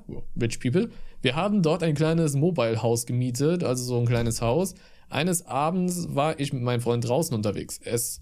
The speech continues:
erst waren wir immer im Pool und sind dann Fußball spielen gegangen.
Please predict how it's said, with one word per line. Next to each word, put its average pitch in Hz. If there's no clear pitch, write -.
erst 208
waren 185
wir 175
immer 139
im 120
Pool 226
und 131
sind 135
dann 135
Fußball 170
spielen 113
gegangen. 104